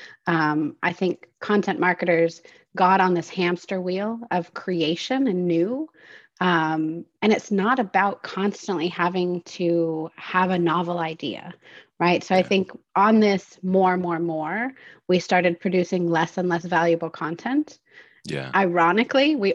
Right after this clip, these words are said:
Speaker 1: also started gating the access to that somewhat shallow content. So I think it has to be both. Yes, removing the gates, letting people have open and free access to your thoughts, opinions, perspectives. Um, but then you have to really invest in solid content creation.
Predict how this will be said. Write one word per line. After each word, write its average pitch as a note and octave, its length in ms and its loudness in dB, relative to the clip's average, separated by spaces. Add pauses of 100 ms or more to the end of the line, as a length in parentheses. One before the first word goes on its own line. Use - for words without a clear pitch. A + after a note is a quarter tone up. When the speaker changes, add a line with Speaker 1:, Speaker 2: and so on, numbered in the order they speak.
Speaker 1:
also F#3 300 0
started F#3 340 -6 (140)
gating F#3+ 460 0
the F3 120 0
access F3+ 600 -4
to G#3+ 120 -8
that F3+ 240 -2 (300)
somewhat G#3 440 -6
shallow B3 400 0
content. C4+ 640 -4 (320)
So - 120 -2
I A3 80 0
think C#4+ 200 -4
it - 120 -8
has A#3 280 -4
to B3 100 -4
be G3+ 100 -4
both. F#3+ 360 -2
Yes, G#3 400 -2
removing F#3+ 440 -2
the E3+ 80 -4
gates, E3 440 -2 (100)
letting F#3+ 340 0
people F#3+ 300 -6
have F3 260 -4 (240)
open G3+ 340 0
and E3+ 160 2
free F3+ 240 -2
access E3+ 560 -2
to - 140 -10
your F3 100 -6
thoughts, E3 360 -2
opinions, E3+ 480 -2
perspectives. - 920 -4 (480)
Um, F3 400 0
but G3 140 -2
then A#3 180 6
you C#4 80 4
have C4 260 -2
to C#4+ 100 -2
really C4 240 2
invest F#3+ 760 -2
in F#3+ 180 -4
solid F#3 480 0
content - 400 -2
creation. - 580 -2